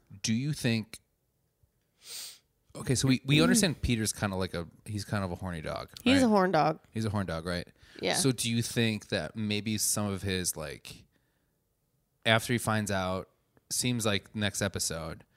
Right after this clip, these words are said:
Speaker 2: Yeah.
Speaker 1: when sh-, he finds out that she's a virgin, that, like, puts him
Speaker 2: Yeah.
Speaker 1: into, like, "Oh, this is my prize"? 'Cause he
Speaker 2: <sighs>
Speaker 1: seems kinda like, he seems, ah, I hate having this conversation, but, like, it does seem like a typical guy thing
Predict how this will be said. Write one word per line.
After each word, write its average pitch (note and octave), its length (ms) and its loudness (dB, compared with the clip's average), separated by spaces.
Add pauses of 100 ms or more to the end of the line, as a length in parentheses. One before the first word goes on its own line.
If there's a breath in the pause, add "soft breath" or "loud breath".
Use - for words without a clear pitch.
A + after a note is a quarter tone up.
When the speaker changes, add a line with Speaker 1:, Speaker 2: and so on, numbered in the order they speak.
(200 soft breath)
Speaker 2:
Yeah. - 280 -4 (140)
Speaker 1:
when G#2+ 220 -2
sh-, - 140 -6
he G#2+ 140 -6
finds G#2 220 -2
out F2 100 -8
that F#2 240 -8
she's G2+ 220 -4
a F#2 40 -4
virgin, F#2+ 500 -2
that, G2 160 0
like, F#2 140 -10
puts - 200 0
him E3 100 4
Speaker 2:
Yeah. G2 60 0
Speaker 1:
into, F#2+ 180 -4
like, D#2+ 360 -8
"Oh, G2+ 200 -2
this A2 200 0
is G2 140 -2
my F2+ 140 -6
prize"? F#2+ 760 -4 (680)
'Cause A2+ 160 -4
he C#3+ 80 4
Speaker 2:
<sighs> - 0 -
Speaker 1:
seems F3 420 4
kinda C3 260 2
like, G#2 320 2 (600 loud breath)
he B2 220 -6
seems, B2+ 960 -2 (460)
ah, A2 180 -2
I G#2 60 -4
hate G2+ 260 -4
having G2+ 200 -6
this F#2 100 -10
conversation, F2 520 -8
but, G#2 120 -4
like, G2+ 300 -2 (380 soft breath)
it - 140 -4
does B2 200 6
seem C#3 160 4
like C3+ 180 2
a C3+ 80 4
typical B2 420 0
guy G2 260 -2
thing F#2 480 -4